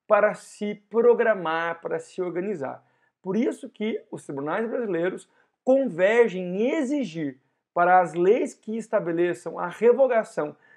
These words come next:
de benefícios em matéria tributária que já eram usufruídas pelo contribuinte, a necessidade de observância estrita dessas duas formas de manifestação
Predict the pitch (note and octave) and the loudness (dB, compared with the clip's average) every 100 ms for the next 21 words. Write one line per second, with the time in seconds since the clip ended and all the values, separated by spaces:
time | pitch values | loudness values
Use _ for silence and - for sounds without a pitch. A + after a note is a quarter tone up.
0 | - E3 F#3 F#3 F3+ G3 G3+ F#3+ E3 F3 | -10 0 2 2 -2 -8 -8 -8 -8 -6
1 | E3 E3+ E3 E3 D#3 D3+ F3+ F#3 G#3 G#3+ | -6 -2 -2 -2 -8 -6 -6 -6 -8 -10
2 | D3+ F3 G#3+ G3+ F#3+ B3 A#3 F#3+ - _ | -6 0 2 4 2 0 -2 -4 -8 _
3 | - E3+ G#3 - F#3+ F3+ F3 E3 D#3+ D#3 | -10 -4 -4 -4 -4 -4 -6 -10 -10 -12
4 | D3+ D#3 G3+ A3 - _ _ _ - F3+ | -8 -6 -6 -8 -16 _ _ _ -2 0
5 | F3+ - _ _ _ _ _ F3+ G3 A#3 | -2 -6 _ _ _ _ _ -4 2 4
6 | D#4+ F4 - C4 B3 F#3 E3+ E3 E3 F3+ | 4 2 0 -6 -2 2 2 2 -4 -6
7 | E3+ - F3 C3+ D3+ F3+ G3 - C#3 C3 | -8 -10 -12 -6 -4 -4 -6 -12 -14 -14
8 | _ G3+ - - A#3+ B3+ D#4+ - D3+ - | _ -16 -14 -4 2 4 2 0 0 0
9 | _ _ _ E3 D#3 D#3+ E3 F3+ - E3 | _ _ _ -10 -8 -8 -6 -8 -6 -6
10 | D#3+ D3 D3+ D3+ F#3+ F#3 F3+ C#3+ | -6 -6 -10 -12 -14 -16 -12 -12